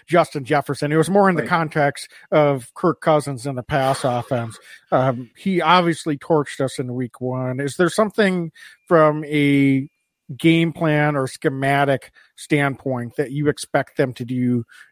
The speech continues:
Speaker 1: differently?
Speaker 2: I
Speaker 1: Um,
Speaker 2: hope
Speaker 1: to
Speaker 2: so.
Speaker 1: be able
Speaker 2: I,
Speaker 1: to, yeah.
Speaker 2: yeah.
Speaker 1: <laughs> I,
Speaker 2: I
Speaker 1: I,
Speaker 2: hope
Speaker 1: yeah,
Speaker 2: so.
Speaker 1: I mean,
Speaker 2: Justin Jefferson has been, he, he's not only torched the Packers in week one, he's torched so many teams this year. He's a remarkable talent.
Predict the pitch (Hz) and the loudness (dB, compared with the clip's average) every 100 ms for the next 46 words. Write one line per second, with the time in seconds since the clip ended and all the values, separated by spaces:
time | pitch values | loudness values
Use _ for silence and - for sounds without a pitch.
0 | - 131 151 160 131 - 143 104 95 - | -8 -2 -2 -2 -4 0 0 -2 -10 -14
1 | - 202 160 147 175 170 170 170 156 160 | -16 0 4 6 6 4 2 2 4 6
2 | 175 165 170 165 - - 208 - 170 - | 4 4 2 -2 -4 -20 -2 0 2 2
3 | 165 117 285 - 208 185 233 233 226 190 | 0 -2 -10 -2 2 4 6 6 6 4
4 | 208 208 202 185 - - _ _ _ - | 6 6 6 2 -4 -14 _ _ _ -6
5 | 143 226 233 214 208 180 175 175 160 143 | 2 2 2 2 2 2 0 0 0 0
6 | 160 151 147 139 - - - _ - 190 | 0 0 0 -4 -8 -18 -20 _ -10 -8
7 | 165 220 190 202 190 180 170 156 160 156 | 0 0 4 4 4 2 0 0 0 0
8 | 147 127 131 131 143 110 123 120 117 117 | -4 -4 -4 -4 -4 -6 -4 -4 -6 -6
9 | 120 123 143 143 143 120 - - 127 123 | -6 -6 -6 -4 -4 -4 -6 -6 -4 -4
10 | 117 117 117 113 110 95 90 - - 175 | -4 -4 -4 -4 -6 -10 -14 -16 -8 -4
11 | 175 165 147 135 131 135 127 123 120 107 | -2 -2 -2 -4 -2 0 0 -2 -8 -10
12 | - 110 104 101 | -10 -12 -12 -16